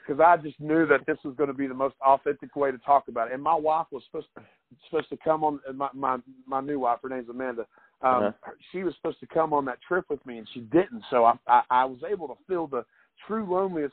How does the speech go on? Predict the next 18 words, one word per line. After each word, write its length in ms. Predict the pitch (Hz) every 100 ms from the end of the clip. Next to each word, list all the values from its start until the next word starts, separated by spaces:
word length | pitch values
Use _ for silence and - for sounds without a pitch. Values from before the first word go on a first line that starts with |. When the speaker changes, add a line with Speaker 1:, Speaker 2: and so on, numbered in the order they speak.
| 143
Speaker 1:
of 180 | 131
not, 160 | 147 151 -
her 160 | 156
not 180 | 160 143
being 200 | 147 151
there 180 | 151 147
and 100 | 127
having 280 | 147 147 135
the 80 | 127
room 280 | 139 151 143
to 40 |
myself 640 | 131 117 - 156 147 143 139
and 100 | 131
all 100 | 139
these 120 | 139
things. 160 | 143 107
Speaker 2:
Yeah. 160 | 104 95 _ -
Speaker 1:
So 240 | 170 156